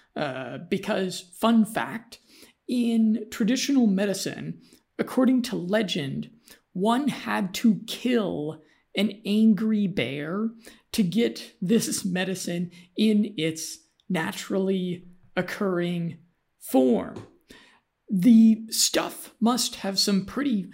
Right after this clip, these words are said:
fantastic medicinal properties if our ancestors were willing to go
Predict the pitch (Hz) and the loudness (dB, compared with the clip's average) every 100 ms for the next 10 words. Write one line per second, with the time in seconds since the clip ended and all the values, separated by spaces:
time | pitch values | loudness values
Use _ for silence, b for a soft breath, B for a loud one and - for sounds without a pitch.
0 | - - 175 196 196 - 185 214 - - | -16 -4 0 0 0 -4 -4 -4 -6 -10
1 | B B - 202 233 - 208 190 196 220 | B B 0 2 2 2 0 -2 -2 -2
2 | - 180 127 117 B B - 196 196 - | -2 -4 -6 -14 B B 0 0 0 -4
3 | 151 143 135 - 277 196 190 170 135 - | -2 -2 -6 -10 -2 2 2 0 -6 -8
4 | 143 - 160 143 151 156 151 156 135 117 | -10 -8 -8 -4 -4 -6 -6 -4 -4 -4